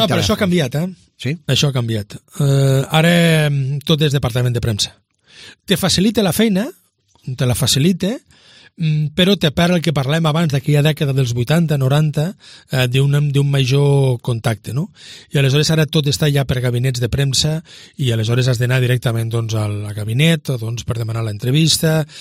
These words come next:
Speaker 1: etcètera, etcètera. Això, això també ha canviat amb les noves, bueno, doncs amb, amb l'actualitat d'ara, no?
Speaker 2: Molt ràpid i preguntes, eh, concises.
Speaker 1: Sí.
Speaker 2: Eh, ets un bon cuiner o vas de bocadillo com vens aquí? De
Speaker 1: No, no,
Speaker 2: bocadillo?
Speaker 1: no, no, no soc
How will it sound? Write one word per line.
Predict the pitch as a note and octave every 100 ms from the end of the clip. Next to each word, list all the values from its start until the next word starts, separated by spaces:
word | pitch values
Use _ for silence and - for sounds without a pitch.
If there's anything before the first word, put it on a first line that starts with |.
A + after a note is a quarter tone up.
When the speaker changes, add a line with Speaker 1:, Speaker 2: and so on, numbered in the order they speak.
| - -
Speaker 1:
etcètera, | A#2+ B2+ A2+ G#2+ G#2
etcètera. | G#2+ G#2+
Això, | A2 C#3+ C#3
això | G#2+ C3+
també | B2+ B2+
ha | B2+
canviat | B2+ A#2+ B2+ B2+
amb | A#2+ A#2
les | A2
noves, | C3+ B2 A#2+ C3
bueno, | F3 A2+ -
doncs | G#2 -
amb, | A2 G#2+ - - - -
amb | C3
l'actualitat | B2 - A2+ A#2 C3
d'ara, | A#2+ G2 G#2
no? | D3 _ - - - -
Speaker 2:
Molt | B2 D#3+
ràpid | D#3 D#3+ F#3 E3
i | C#3 B2+
preguntes, | B2 A#2+ B2+ B2+ A#2+ -
eh, | G#2+ G#2+ G#2 G2
concises. | G2 G2+ F#2 F#2
Speaker 1:
Sí. | - D3
Speaker 2:
Eh, | G#2 F#2 F#2 - -
ets | A2
un | B2+
bon | A#2 G2+
cuiner | G#2 G#2+ C#3+ -
o | G#2
vas | G#2+ G#2+
de | G#2
bocadillo | G#2 G#2+ G#2+ A2
com | G2+
vens | F#2+ F#2+
aquí? | F#2 F#2+
De |
Speaker 1:
No, | G2+
no, | D3+ C3
Speaker 2:
bocadillo? | G#2+
Speaker 1:
no, | C#3 C#3
no, | C3 C3+
no | C#3
soc | C#3+